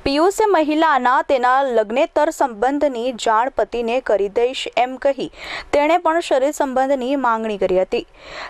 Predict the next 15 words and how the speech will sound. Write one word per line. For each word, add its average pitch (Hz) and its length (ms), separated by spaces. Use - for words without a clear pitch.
લગ્નેતર 233 560
સંબંધની 233 880
પતિને 277 720
જાણ 240 380
થશે 277 400
તો 269 240
પોતાનું 233 580
લગ્ન 240 400
જીવનમાં 262 680
ભંગાણ 202 520
પડશે 254 460
તેવા 226 260
ડરથી 220 500
મહિલા 311 420
પિયુષના 294 640